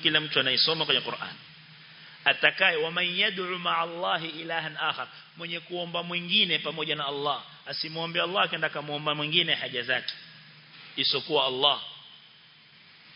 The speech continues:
Basi tena hana hoja, amekwenda kumuomba kwa batil. Hakuna dalili kwenye sharia amwambie yeye amuombe yule maiti. Basi huyu hisabu yake iko kwa Allah, "Fa inna ma hisabu inda Rabbi, innahu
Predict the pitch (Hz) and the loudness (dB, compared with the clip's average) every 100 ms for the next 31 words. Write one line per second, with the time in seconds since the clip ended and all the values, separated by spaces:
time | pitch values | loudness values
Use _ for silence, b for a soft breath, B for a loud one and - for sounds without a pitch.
0 | - - - - - - 147 147 165 - | -20 -20 -20 -20 -20 2 4 4 0 4
1 | 196 190 185 202 185 185 196 160 139 156 | 6 6 4 4 2 2 -2 -2 -4 -4
2 | 165 165 170 165 196 185 165 156 151 185 | -6 -6 -8 -6 -4 -2 -2 -2 2 4
3 | 175 - 127 117 - - - - 143 196 | 4 0 -10 -10 -18 -20 -20 -12 -12 -6
4 | 196 190 185 202 196 175 170 160 175 175 | -2 0 2 2 0 -2 0 2 4 6
5 | 185 170 165 175 170 156 156 151 139 139 | 4 4 0 2 2 0 -4 -2 0 0
6 | 135 139 127 - - - - - - - | 2 0 -2 -12 -16 -20 -20 -20 -20 -20
7 | - - 160 - 147 156 143 131 127 120 | -20 -4 0 0 -2 -4 -2 -4 -4 0
8 | 135 143 127 117 117 120 120 165 254 - | 2 2 0 -6 -4 -4 0 2 2 -2
9 | - - - - - 123 135 127 123 120 | -18 -20 -20 -20 -14 -6 -2 -2 -2 -4
10 | 113 135 139 123 120 123 185 185 190 170 | -2 0 0 -2 -4 0 0 0 -2 2
11 | 147 135 135 151 | 0 0 -2 -6